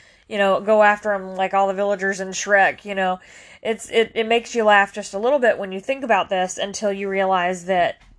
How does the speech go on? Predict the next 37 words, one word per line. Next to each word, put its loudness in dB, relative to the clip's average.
they 0
go 2
after -2
h-, -18
her 0
and -10
that -4
this -6
is -8
what -4
they 0
did -2
back -6
then. -16
So 4
she -8
realizes 0
they're 0
after -2
her -8
and -10
she -8
starts -4
making -4
her -6
way 0
back -4
to -14
her -14
cabin. -10
Now, 2
unfortunately, 0
she -8
was 0
not -4
quick -6
enough. -14